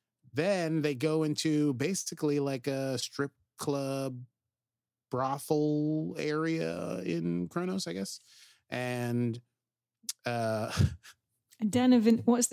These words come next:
Speaker 2: what is it called? A den of iniquities or something?
Speaker 1: It is a den of, of, yeah, sure, of iniquity. Oh, you mean, like, what does, uh, Obi-Wan call, um, are we talking Star Wars now?
Speaker 2: No, I wasn't. I was just, I,
Speaker 1: Oh.
Speaker 2: I thought that was what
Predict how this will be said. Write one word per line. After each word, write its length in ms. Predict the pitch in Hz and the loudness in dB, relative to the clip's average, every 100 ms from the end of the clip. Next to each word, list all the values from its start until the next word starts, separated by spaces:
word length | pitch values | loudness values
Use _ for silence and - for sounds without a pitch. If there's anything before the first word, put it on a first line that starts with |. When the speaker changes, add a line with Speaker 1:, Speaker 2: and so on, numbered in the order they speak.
| - | 2
Speaker 2:
what 100 | 254 | 2
is 100 | 294 | 2
it 140 | 247 | 0
called? 220 | - 311 233 | 0 2 2
A 20 | |
den 220 | 185 214 | 2 4
of 80 | 220 | 4
iniquities 520 | 214 226 226 262 269 | 4 4 0 0 -2
or 20 | 254 | -2
something? 300 | 277 302 269 - | -2 -2 -4 -6
Speaker 1:
It 180 | 175 160 | -8 -6
is 180 | 156 120 | -8 -10
a 60 | 139 | -12
den 480 | 123 156 151 151 143 | -6 -6 -2 -2 -2
of, 200 | 123 101 - | -4 -8 -8
of, 160 | 117 107 - | -8 -8 -10
yeah, 200 | - 190 | -4 -4
sure, 260 | - - 147 | -4 -2 -2
of 120 | 110 | -2
iniquity. 640 | 113 107 98 113 135 160 - _ - _ 135 | -2 -4 -4 -4 -4 -4 -8 _ -20 _ -2
Oh, 40 | |
you 140 | 143 | 0
mean, 200 | 151 143 | 2 2
like, 200 | 127 101 | 0 -2
what 160 | 117 110 | -2 -2
does, 220 | 110 98 | -4 -4
uh, 260 | 104 95 90 - _ - | -4 -6 -10 -14 _ -8
Obi-Wan 580 | 110 107 101 95 104 113 | -6 -4 -4 -4 -6 -6
call, 520 | 113 104 101 101 - - _ - | -6 -6 -6 -6 -10 -18 _ -14
um, 400 | 92 90 82 90 - _ _ _ _ _ _ _ - 110 | -12 -12 -14 -18 -20 _ _ _ _ _ _ _ -16 -10
are 60 | |
we 100 | 101 | -8
talking 280 | 104 101 101 | -8 -8 -8
Star 260 | - 101 104 | -8 -8 -6
Wars 220 | 113 113 | -6 -6
now? 240 | 123 123 233 | -8 0 4
Speaker 2:
No, 160 | 247 | 4
I 60 | 220 | 4
wasn't. 320 | 240 226 196 | 4 4 2
I 80 | 196 | 2
was 160 | 196 | 0
just, 240 | 214 190 - | 0 -2 -4
I, 160 | - - | -10 -10
Speaker 1:
Oh. 160 | 113 98 | -8 0
Speaker 2:
I 60 | 226 | 2
thought 220 | - 214 | 2 0
that 140 | 208 220 | -2 -4
was 160 | 196 | -2
what 220 | 196 190 | -2 -4